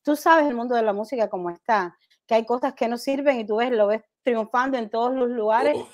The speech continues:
Speaker 1: y hay cosas buenas que la gente, pues, simplemente ignora. Es algo bien extraño. En tu caso, gracias a Dios,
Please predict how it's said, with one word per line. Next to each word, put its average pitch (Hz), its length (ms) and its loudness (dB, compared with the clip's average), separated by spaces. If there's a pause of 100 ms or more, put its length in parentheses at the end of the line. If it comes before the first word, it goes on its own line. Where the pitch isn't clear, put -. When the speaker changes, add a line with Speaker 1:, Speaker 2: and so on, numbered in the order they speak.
(100)
Speaker 1:
y 226 80 -2
hay 226 140 6
cosas 247 340 2
buenas 277 240 2
que 240 80 0
la 208 100 2
gente, 233 280 -6
pues, 220 260 -6
simplemente 202 680 -6
ignora. 175 600 -8
Es 196 100 -10
algo 240 200 -4
bien 220 200 -4
extraño. 170 520 -10 (260)
En 196 200 -4
tu 170 140 -6
caso, 262 280 -4
gracias 220 360 0
a 302 80 4
Dios, 240 360 -2